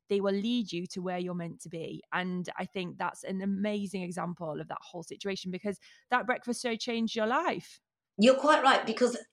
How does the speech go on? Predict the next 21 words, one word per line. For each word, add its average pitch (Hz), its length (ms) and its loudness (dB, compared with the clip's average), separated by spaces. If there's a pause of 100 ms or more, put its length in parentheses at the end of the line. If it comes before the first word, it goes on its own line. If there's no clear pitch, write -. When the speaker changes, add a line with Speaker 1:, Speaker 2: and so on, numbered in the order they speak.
(120)
Speaker 2:
I 269 180 8
could 294 260 2
have 208 100 4
ended 190 240 6
up 170 160 2
on 160 100 4
the 156 60 4
graveyard 165 500 4
shift - 320 -4
for - 80 -12
two 180 240 2
years, 165 640 0
you - 100 -4
know, 131 200 4
Speaker 1:
Yeah. - 100 2
Speaker 2:
and 170 120 4
I'd 170 220 4
have 196 280 0
to - 100 -16
got - 220 2
myself 151 400 2